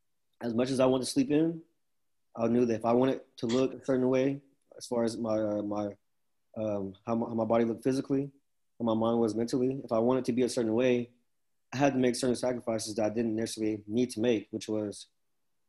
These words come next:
you know, me and me and Lamar actually did it together. We were going up to work out in the mornings,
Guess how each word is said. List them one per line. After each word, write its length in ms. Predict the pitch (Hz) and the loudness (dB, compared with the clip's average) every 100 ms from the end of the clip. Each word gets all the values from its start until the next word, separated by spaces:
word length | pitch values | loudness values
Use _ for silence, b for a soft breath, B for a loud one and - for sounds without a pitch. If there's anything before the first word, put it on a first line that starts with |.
| _ - | _ -6
you 80 | |
know, 220 | 104 104 101 | -4 0 6
me 120 | 156 | 8
and 240 | 170 135 | 8 8
me 80 | 143 | 8
and 80 | 160 | 8
Lamar 240 | 139 180 | 8 6
actually 300 | 135 - 139 | 4 4 0
did 60 | 127 | 0
it 20 | |
together. 360 | 127 156 123 104 | 2 4 4 2
We 120 | 123 | 2
were 240 | 127 123 | 4 2
going 300 | 110 120 123 | 2 2 2
up 100 | 120 | 0
to 60 | - | 0
work 200 | 117 117 | 0 4
out 200 | 120 113 | 2 2
in 60 | 113 | 2
the 60 | |
mornings, 500 | 113 117 113 104 - | 2 2 2 -2 -10